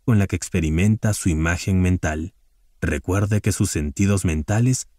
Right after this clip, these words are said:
son tan variados y entrenables como los físicos. Tres. Dedique cinco minutos cada día, entre las doce y la una,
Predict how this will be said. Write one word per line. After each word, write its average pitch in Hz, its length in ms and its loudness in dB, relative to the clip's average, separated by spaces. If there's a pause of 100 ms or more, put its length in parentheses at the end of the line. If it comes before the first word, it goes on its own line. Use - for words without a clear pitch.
(140)
son 143 380 2
tan 139 260 2
variados 120 600 0
y 101 160 4
entrenables 95 760 0
como 104 260 2
los 101 180 0
físicos. - 720 -6 (1000)
Tres. 78 520 0 (340)
Dedique 87 540 2
cinco 127 520 2
minutos 92 640 2
cada 101 320 0
día, 78 380 -2 (380)
entre 82 360 0
las 73 240 -4
doce 104 460 0
y 101 100 2
la 101 220 0
una, 80 440 -2